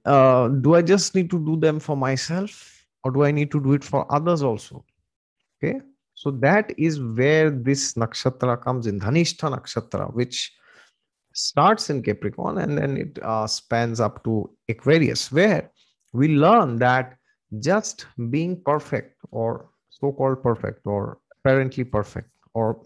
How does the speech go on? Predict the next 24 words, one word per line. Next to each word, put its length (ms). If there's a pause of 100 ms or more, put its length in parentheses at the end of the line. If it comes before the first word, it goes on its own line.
just 300
being 320
almost 640
perfect 540
in 140
this 220
world 240 (480)
will 240
not 340
make 180
us 120
happy. 460 (560)
Happiness 640
will 180
come 380
when 280
we 160
start 480
sharing 460
our 220
knowledge 520
and 120
our 220
resources, 840